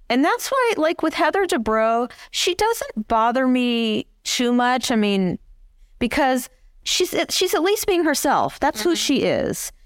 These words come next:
Speaker 1: you know, and, but these, these women who think that they need to take it up a notch to, like,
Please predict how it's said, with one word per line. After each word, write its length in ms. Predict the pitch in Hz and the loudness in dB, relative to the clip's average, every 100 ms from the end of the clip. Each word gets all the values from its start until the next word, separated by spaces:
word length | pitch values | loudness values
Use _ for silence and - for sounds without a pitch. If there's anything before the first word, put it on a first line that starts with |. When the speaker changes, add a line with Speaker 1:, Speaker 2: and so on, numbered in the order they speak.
| - - - | -20 -16 -4
Speaker 1:
you 120 | 208 | 0
know, 300 | 214 208 208 | 2 2 0
and, 500 | 202 208 202 202 202 - - - - - - - - - - - - - - - - - - - - - | 0 0 2 0 -2 -8 -20 -20 -20 -20 -20 -20 -18 -16 -16 -18 -20 -20 -20 -20 -20 -20 -20 -20 -14 -6
but 120 | 277 | -2
these, 260 | 302 294 - - | 0 0 -4 -8
these 300 | 220 269 254 | -2 0 2
women 260 | 294 359 427 | 0 2 2
who 160 | 403 | 0
think 240 | 349 311 320 | 0 0 0
that 140 | 254 | 0
they 160 | 226 208 | 0 2
need 340 | 208 220 220 | 2 2 0
to 220 | - 214 | 0 -2
take 380 | 180 - 247 240 | -2 -2 -2 0
it 100 | 233 | 0
up 180 | 208 196 | 0 0
a 60 | 196 | 0
notch 460 | 185 160 - - | 0 0 -2 -6
to, 120 | - 190 | -2 0
like, 360 | 175 170 - | 2 0 -4